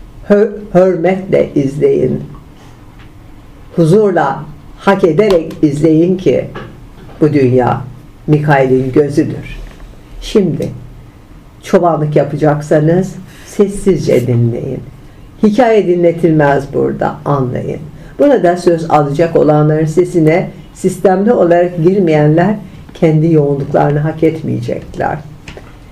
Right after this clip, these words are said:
Giriş yaparken dikkatli olun. Ha diyebilirsiniz ki "Ben onu kontrol ederim." Oh âlâ, o zaman ben seni yok ederim. Bunu bil. Bir kez daha,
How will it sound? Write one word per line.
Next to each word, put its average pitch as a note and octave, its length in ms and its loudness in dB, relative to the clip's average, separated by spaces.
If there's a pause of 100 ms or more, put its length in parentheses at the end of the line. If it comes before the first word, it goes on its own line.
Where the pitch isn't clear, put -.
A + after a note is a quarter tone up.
(180)
Giriş C4+ 340 2
yaparken F3+ 640 2 (120)
dikkatli C3+ 540 -2
olun. C2 400 -2 (960)
Ha F#3 360 0 (440)
diyebilirsiniz D#3 920 0
ki A#3+ 280 2 (320)
"Ben F#3 180 2 (120)
onu D3 320 0
kontrol D3 440 0
ederim." C3 400 -4 (360)
Oh D3+ 300 2
âlâ, C3+ 520 0 (280)
o - 20 0
zaman C#3+ 440 2
ben G3+ 200 0
seni D3 300 0
yok - 240 -2
ederim. - 380 -8 (360)
Bunu D3+ 140 2
bil. - 200 -2 (1080)
Bir A#3 120 0
kez D3 240 2
daha, D3 440 2